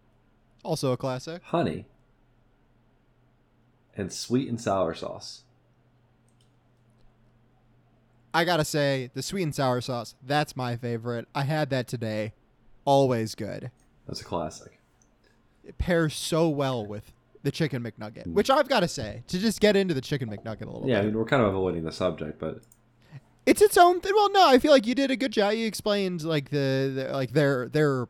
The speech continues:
Speaker 1: their pitch
Speaker 2: Mm-hmm.
Speaker 1: line
Speaker 2: Yeah.
Speaker 1: for, for what it is. But, like, the McNugget is its own thing. It's not really like any other,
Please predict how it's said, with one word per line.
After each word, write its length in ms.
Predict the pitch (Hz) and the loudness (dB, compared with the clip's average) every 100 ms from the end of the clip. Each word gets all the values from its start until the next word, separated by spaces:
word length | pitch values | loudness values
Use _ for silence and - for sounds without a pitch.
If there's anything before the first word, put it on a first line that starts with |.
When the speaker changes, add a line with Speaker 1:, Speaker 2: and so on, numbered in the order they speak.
| - | -6
Speaker 1:
their 200 | 131 113 | -6 -4
pitch 480 | - 214 - - - | 0 0 0 -4 -10
Speaker 2:
Mm-hmm. 100 | - | -6
Speaker 1:
line 360 | 120 113 107 113 | -4 -4 -6 -2
Speaker 2:
Yeah. 160 | 139 139 | -2 0
Speaker 1:
for, 220 | 123 113 | -4 -6
for 120 | - 123 | -6 -2
what 160 | 117 | -2
it 100 | 113 | -2
is. 320 | 113 127 131 - - - 185 - | 0 -2 -4 -12 -20 -20 -4 4
But, 280 | 208 160 - _ _ _ _ _ - | 6 6 0 _ _ _ _ _ 2
like, 320 | 196 180 - - | 2 2 -6 -4
the 80 | 202 | 0
McNugget 480 | 226 202 269 285 | 2 4 4 4
is 180 | 320 262 | 2 2
its 140 | 262 - | 0 2
own 260 | 190 233 220 | 2 2 0
thing. 540 | - 156 180 117 110 | -2 0 2 0 -4
It's 180 | 117 - | -8 0
not 260 | 214 247 233 | 2 4 6
really 300 | 247 247 185 | 8 8 4
like 560 | 160 180 139 - - - _ _ _ _ _ _ _ _ _ _ _ _ _ 147 | 4 4 2 -4 -18 -20 _ _ _ _ _ _ _ _ _ _ _ _ _ -2
any 260 | 175 170 | 2 4
other, 600 | 156 160 165 156 147 127 | 6 6 4 4 0 -4